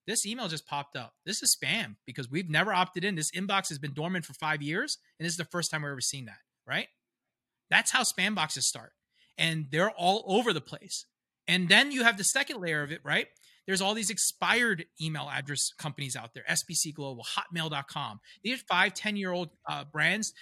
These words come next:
that you can still have the email for, but you can't sign up for a new one, right? Well,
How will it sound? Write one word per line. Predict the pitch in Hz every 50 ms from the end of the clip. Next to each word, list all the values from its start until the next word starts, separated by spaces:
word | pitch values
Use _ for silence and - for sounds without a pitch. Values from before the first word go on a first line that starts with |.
| - - -
that | 202 175
you | 240 269
can | 311 277
still | - - 330 277
have | 269 277 214
the | 214 185 196
email | 220 240 254 247
for, | - - 302 277 277
but | 277 170 -
you | 190 -
can't | - 208 220 - -
sign | - 185 180 180
up | 165 -
for | - 165 147
a |
new | 143 147 165
one, | 175 139 - - 135
right? | 135 143 170 226 - - _ _ _ _ _ _ _ _ _ _ _ _ _ _ _ _ _ _ _ _ _ _ -
Well, | 151 165 190 202 -